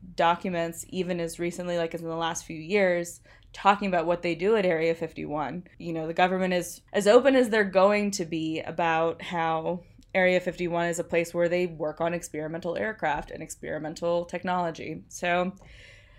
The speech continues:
it's definitely, so in that way, I'm like, well, yeah, I mean, like, I, again, like, I don't know what you're asking. Like, is it real? Yeah, it's real. Are they probably doing some weird stuff there? Uh, they're at the very least trying. It's like, that is the point of, that is the stated purpose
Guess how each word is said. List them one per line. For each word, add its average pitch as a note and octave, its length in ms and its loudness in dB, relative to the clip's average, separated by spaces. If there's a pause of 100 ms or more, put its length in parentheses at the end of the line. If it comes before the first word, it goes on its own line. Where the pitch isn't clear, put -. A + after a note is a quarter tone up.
(260)
it's A#3 160 2
definitely, C#4 760 4
so - 160 8
in B3+ 100 10
that D4+ 180 10
way, C#4 120 8
I'm A#3+ 100 6
like, G#3+ 260 2
well, G#3 100 2
yeah, C4+ 260 8
I G3+ 100 8
mean, G3+ 200 2
like, F3+ 340 -2
I, - 120 -4 (260)
again, G3 300 4
like, F3 100 0
I F#3 60 6
don't G3+ 80 4
know G3+ 80 6
what F#3+ 100 0
you're E3+ 100 4
asking. E3+ 340 6
Like, D#3+ 400 -6 (240)
is F3 180 -2
it E3+ 100 -2
real? F#3 260 0
Yeah, G3 280 4
it's D#3 160 -8
real. E3 480 0 (340)
Are F#3 140 4
they G3 80 4
probably G3+ 300 4
doing F#3+ 240 0
some F3+ 180 -6
weird F3+ 240 0
stuff F#3 300 0
there? A#3 340 0 (180)
Uh, F#3+ 160 2
they're F#3+ 200 8
at F#3 120 4
the G3 60 2
very G3 240 4
least C4+ 240 0
trying. E3 460 4
It's - 180 -4
like, F3 140 0
that F#3 180 8
is F#3 220 0
the F#3+ 160 -4
point E3+ 500 -8
of, D#3+ 420 -6
that G3 120 6
is G3 100 0
the E3 100 -8
stated G3 560 0
purpose E3 640 -4